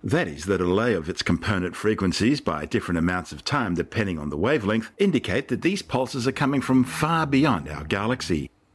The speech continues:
Most of the roughly sixty fast radio bursts detected so far have been single events, a sudden powerful blast out of the darkness, and then nothing ever again. However, two of these events have repeated blasting over and over again.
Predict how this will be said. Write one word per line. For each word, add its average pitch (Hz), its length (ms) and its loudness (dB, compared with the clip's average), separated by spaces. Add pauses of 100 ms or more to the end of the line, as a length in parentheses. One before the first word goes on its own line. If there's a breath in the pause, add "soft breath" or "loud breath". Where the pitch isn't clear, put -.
(180)
Most 160 400 2
of 104 100 2
the 104 120 2
roughly 104 340 0
sixty - 400 0
fast 85 380 -4
radio 85 320 2
bursts 87 280 0
detected 92 440 -4
so 92 240 0
far 107 240 -2
have 123 180 -6
been 131 220 4
single 165 440 2
events, 85 520 -2 (340)
a 175 120 2
sudden 175 500 0
powerful 156 420 0
blast 131 460 0
out 151 160 0
of 135 80 -2
the 131 40 2
darkness, 117 840 -2
and 127 220 2
then 131 280 6
nothing 127 540 -2
ever 101 300 -2
again. 92 640 -2 (580)
However, 117 640 0
two 214 220 4
of 123 100 4
these 78 260 -2
events 90 380 0
have 85 180 -2
repeated 90 460 0
blasting 131 600 -2
over 131 380 0
and 160 180 -2
over 76 320 -4
again. 104 600 0